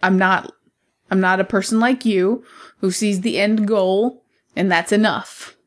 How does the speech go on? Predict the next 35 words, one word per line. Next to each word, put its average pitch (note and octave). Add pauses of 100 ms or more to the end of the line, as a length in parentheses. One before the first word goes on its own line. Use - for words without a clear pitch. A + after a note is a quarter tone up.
(160)
That's -
not -
how G3+
I G3+
am. E3+ (340)
I'm G#3+
more G#3
like, G#3+
"Yeah, E4+ (180)
just A#3+
breeze C4
on C4+
through C#4
it C4+
and G3
whatever G#3 (240)
floats A3+
my A3
boat." G#3
And G#3
for A3
the G#3
last G3+ (180)
week, C4 (800)
I G3+
haven't B3+
actually G3
had G#3+
Cheetos F#3
yesterday F#3
again F3+
'cause F3+
I F3
was E3+
de-, F3